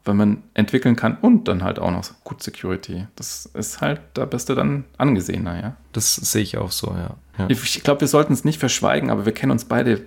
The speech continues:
Speaker 1: sehr wenig damit aus. Ich meine, es gibt ja auch noch den Staat, also es gibt eine Bundeswehr, es gibt Behörden
Speaker 2: Ja.
Speaker 1: und so weiter. Natürlich kann man da auch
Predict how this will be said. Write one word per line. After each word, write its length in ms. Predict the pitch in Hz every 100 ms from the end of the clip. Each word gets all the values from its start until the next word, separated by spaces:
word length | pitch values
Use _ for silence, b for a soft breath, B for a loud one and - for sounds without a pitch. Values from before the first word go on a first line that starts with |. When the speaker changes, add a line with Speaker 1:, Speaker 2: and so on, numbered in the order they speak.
| -
Speaker 1:
sehr 260 | - 120
wenig 240 | 117 135 -
damit 220 | 110 110
aus. 240 | 104 -
Ich 100 | - -
meine, 200 | 110 107
es 120 | -
gibt 160 | 120 - -
ja 120 | -
auch 160 | -
noch 260 | 117 110 - B B
den 120 | 95
Staat, 640 | 95 - 92 92 139 - - _ _
also 340 | - 90 87 - B B B B B
es 100 | -
gibt 140 | -
eine 80 | 110
Bundeswehr, 920 | - 117 127 131 123 - 117 123 123 120
es 200 | 117 -
gibt 140 | -
Behörden 480 | 104 101 120 123 135
Speaker 2:
Ja. 80 | -
Speaker 1:
und 100 | 98
so 140 | 107
weiter. 220 | 104 107 104
Natürlich 420 | 98 - 113 -
kann 100 | 113
man 100 | 110
da 120 | 107
auch 320 | - 147 151